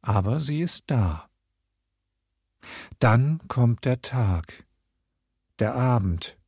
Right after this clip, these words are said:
Du bist nervös, du zitterst, du beginnst dich zu schminken, du versuchst es, aber du magst dein Gesicht nicht, die Augenbrauen, die glänzende Stirn. Das Make-up macht es nur noch schlimmer. Es stellt aus, was du kaschieren willst.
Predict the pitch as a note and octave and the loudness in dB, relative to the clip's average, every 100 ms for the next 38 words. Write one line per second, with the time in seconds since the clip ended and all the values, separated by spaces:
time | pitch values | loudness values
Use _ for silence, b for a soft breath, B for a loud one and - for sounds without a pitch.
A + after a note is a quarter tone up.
0 | _ _ _ _ B B B2 B2 - B2+ | _ _ _ _ B B 2 4 4 4
1 | A#2+ B2 B2+ F#2+ - - G#2+ - D#3+ - | 4 4 4 2 -2 -2 -2 0 -2 0
2 | G#2 - - - A2+ A#2+ A#2 C3 B2+ - | -2 -2 -6 -4 -4 -2 2 4 4 2
3 | B2+ - - A2 - C3+ D#3+ - G#2 F#2+ | -2 -2 -4 -2 2 4 4 2 0 0
4 | F#2+ - E2 - F2+ G#2 F2+ - A2 G2+ | -4 -6 -6 -6 -4 0 0 0 -2 -2
5 | - B B B B _ G#2+ G#2+ G#2+ A#2 | -4 B B B B _ 0 4 6 6
6 | A2+ - A2 G2+ G2+ F#2+ A2+ - A2+ G2 | 6 2 0 0 2 2 0 2 2 2
7 | - b b b b _ - C#3+ C3+ A#2+ | -2 b b b b _ -4 2 4 6
8 | A2 G#2+ A2 G#2+ F#2 - _ _ - G#2 | 6 6 6 6 4 -2 _ _ -8 0
9 | G#2 G#2+ G#2+ - G2+ - A2+ A2 A2+ F#2+ | 2 4 2 2 0 0 2 2 4 0
10 | - _ _ B B - C3+ - B2 A2+ | -4 _ _ B B 2 2 6 6 6
11 | F#2 A#2 B2+ C3+ A#2+ C3 C3+ B2 B2+ - | 6 2 2 0 2 2 4 6 6 2
12 | D3 D3 G#2+ G2 B B B - B2 - | 2 4 4 2 B B B -2 -2 2
13 | C#3 F#3 - A2+ A2 C#3+ - - C#3+ - | 2 2 0 2 2 0 -6 -8 -6 -4
14 | C3 A#2 C#3+ B2+ - D3 A2+ F#2+ F#2+ G2+ | -4 -2 -2 -2 0 2 4 2 2 2
15 | G2 - | 0 -4